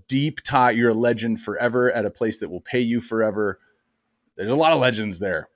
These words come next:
but you're one of the handful of people that have, like, won a Heisman and done all that stuff.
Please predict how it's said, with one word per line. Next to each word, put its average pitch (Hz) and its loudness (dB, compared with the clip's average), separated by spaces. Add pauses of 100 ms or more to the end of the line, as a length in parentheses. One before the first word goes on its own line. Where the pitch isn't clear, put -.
(180)
but 101 -10
you're 101 -6
one 113 0
of 95 -4 (160)
the 107 -4 (560)
handful 139 4
of 95 -2
people 101 -4
that 95 -4
have, 90 -8
like, 87 -6
won 110 -4
a 107 -2
Heisman 101 -4
and 92 -4
done 98 -2
all 90 -2
that 85 -4
stuff. 90 -4